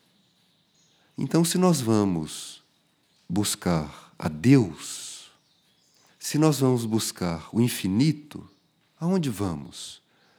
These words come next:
Nós vamos a um, uma discoteca, nós vamos a uma loja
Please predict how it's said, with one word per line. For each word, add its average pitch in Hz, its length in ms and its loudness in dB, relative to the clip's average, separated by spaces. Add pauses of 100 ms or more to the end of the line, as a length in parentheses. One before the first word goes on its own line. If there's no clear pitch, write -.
(360)
Nós 110 220 0
vamos 127 400 4
a 113 120 4
um, 87 580 0
uma 82 160 0
discoteca, 156 920 0 (440)
nós 101 260 -2
vamos 95 580 0
a 82 600 0
uma 85 300 0
loja 82 580 2